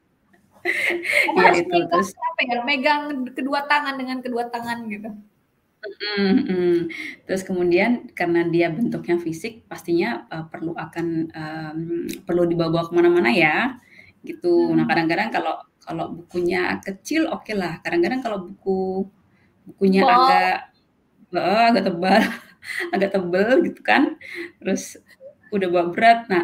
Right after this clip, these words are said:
Speaker 2: saya sering tuh gitu. Jadi maksudnya pada saat jalan-jalan sama keluarga keluar, udah
Speaker 1: Hmm.
Speaker 2: niat kan baca gitu.
Speaker 1: Iya,
Speaker 2: Udah
Speaker 1: iya.
Speaker 2: bawa berat-berat, sampai sana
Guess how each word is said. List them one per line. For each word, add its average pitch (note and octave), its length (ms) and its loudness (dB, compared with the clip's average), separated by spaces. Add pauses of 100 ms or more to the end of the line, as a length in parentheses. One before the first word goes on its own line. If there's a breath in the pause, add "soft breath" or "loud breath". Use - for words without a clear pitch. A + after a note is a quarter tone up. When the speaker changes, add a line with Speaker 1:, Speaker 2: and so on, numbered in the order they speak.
Speaker 2:
saya A#3 160 2
sering D4+ 240 4
tuh C#4 260 2
gitu. G3 260 0
Jadi F#3+ 320 0
maksudnya G#3+ 540 -2
pada F3+ 160 -4
saat F#3+ 240 -4
jalan-jalan F3 400 4
sama F3+ 240 -2
keluarga F3 360 -4
keluar, G3 340 -2 (680 soft breath)
udah F#3 140 0
Speaker 1:
Hmm. F#3+ 80 6
Speaker 2:
niat A#3 240 6
kan B3+ 80 2 (100)
baca F3 280 0 (140)
gitu. E3+ 160 -14 (320 soft breath)
Speaker 1:
Iya, C4 160 0
Speaker 2:
Udah A3+ 100 0
Speaker 1:
iya. G3 80 0
Speaker 2:
bawa C4 200 2
berat-berat, G3+ 500 2 (240)
sampai - 280 -4
sana A#3+ 160 8